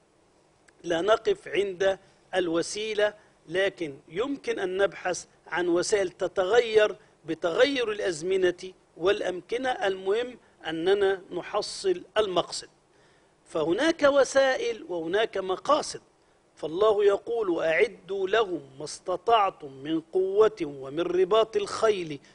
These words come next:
ترهبون به عدو الله وعدوكم، وأعدوا لهم"، أي للأعداء الذين يريدون أن يعتدوا على البلاد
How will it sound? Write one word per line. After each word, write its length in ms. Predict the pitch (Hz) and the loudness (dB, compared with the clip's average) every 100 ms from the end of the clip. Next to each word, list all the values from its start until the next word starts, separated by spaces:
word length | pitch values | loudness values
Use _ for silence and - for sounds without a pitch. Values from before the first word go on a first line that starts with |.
| _ | _
ترهبون 720 | - 180 175 202 214 262 233 220 | -2 0 2 0 -2 -4 0 0
به 360 | 226 233 220 | -2 0 2
عدو 480 | 190 202 202 269 240 | 4 0 -2 2 2
الله 400 | 214 220 202 175 | 4 4 4 2
وعدوكم، 540 | 165 156 151 143 135 _ _ _ _ _ - | 0 0 -2 -8 -10 _ _ _ _ _ -6
وأعدوا 560 | 156 165 180 - 226 | 0 4 4 2 4
لهم"، 260 | 240 226 196 | 4 4 0
أي 140 | 185 | 0
للأعداء 720 | 170 175 175 170 185 240 - - _ _ _ _ - | 0 -2 -2 0 2 2 2 -8 _ _ _ _ -12
الذين 420 | 160 151 160 208 | -6 -4 -4 0
يريدون 400 | 202 196 190 240 | 2 2 0 -4
أن 180 | 220 190 | -2 2
يعتدوا 640 | 180 160 160 220 185 180 147 | 2 0 0 0 2 -2 -2
على 200 | 165 165 | -2 -2
البلاد 600 | 156 165 185 220 196 | -2 0 4 6 6